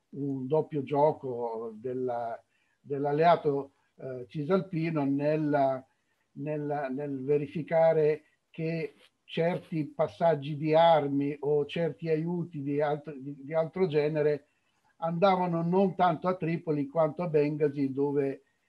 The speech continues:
eh, vive tuttora, diciamo, un, un, il, l'avversario di quello che do-, dovrebbe essere, secondo l'onu, diciamo, il, il, la persona deputata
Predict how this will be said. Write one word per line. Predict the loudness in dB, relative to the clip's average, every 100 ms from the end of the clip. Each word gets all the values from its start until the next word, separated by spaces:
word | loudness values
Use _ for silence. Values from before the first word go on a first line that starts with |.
| _ _
eh, | -12 -8 -6
vive | -6 -4 -2 -2
tuttora, | -4 -10 -4 -2 0 0 -2 -6 -12
diciamo, | -20 -10 -8 -6 -8 -10 -10
un, | -14 -14
un, | -14 -18 -20
il, | -14 -16 -14 -20 -16 -10 -8 -10 _
l'avversario | -6 -2 -2 -2 2 4 4 0 -2 -6 _ _ _
di | _ -8
quello | 0 2 2
che | 0
do-, | 0 0 -2
dovrebbe | _ -8 -4 0 -2 0 -2 -2
essere, | -4 _ -2 -2 -2 _ _ _
secondo | -18 -8 -6 -4
l'onu, | 0 0 0 -2 -4 -8 _ _ _
diciamo, | -12 -8 -8 -8 -10 -12
il, | -10 -8 -6 -4 -4 -4 -6 -8 -16 -16
il, | -16 -14 -14 -12
la | -8
persona | -6 -6 -4 -4 -4 -8 -12 _
deputata | _ -8 -8 -8 -4 -2 -2 -6